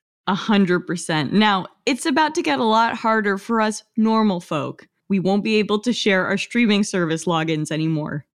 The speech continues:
Speaker 1: No.
Speaker 2: I know, man. Starting March fourteenth, Hulu, Disney Plus, and E S P N Plus will start adding limitations to sharing your account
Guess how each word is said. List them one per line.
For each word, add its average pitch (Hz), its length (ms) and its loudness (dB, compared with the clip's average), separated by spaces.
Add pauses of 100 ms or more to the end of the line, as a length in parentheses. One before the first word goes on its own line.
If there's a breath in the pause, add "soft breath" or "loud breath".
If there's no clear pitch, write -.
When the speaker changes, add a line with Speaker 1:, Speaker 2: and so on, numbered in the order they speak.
(680)
Speaker 1:
No. 226 1080 2 (180)
Speaker 2:
I 302 200 2
know, 165 340 0
man. 165 440 0
Starting 262 360 2
March 202 240 2
fourteenth, 196 520 -2
Hulu, 247 840 2
Disney 233 360 2
Plus, 170 420 -2 (100)
and 226 260 2
E 208 160 0
S 185 160 -2
P 185 160 -4
N 160 160 0
Plus 165 300 -8
will 175 80 0
start 254 420 0
adding 208 360 2
limitations 196 680 -2
to 175 100 -6
sharing 170 380 0
your 165 140 0
account 156 380 -4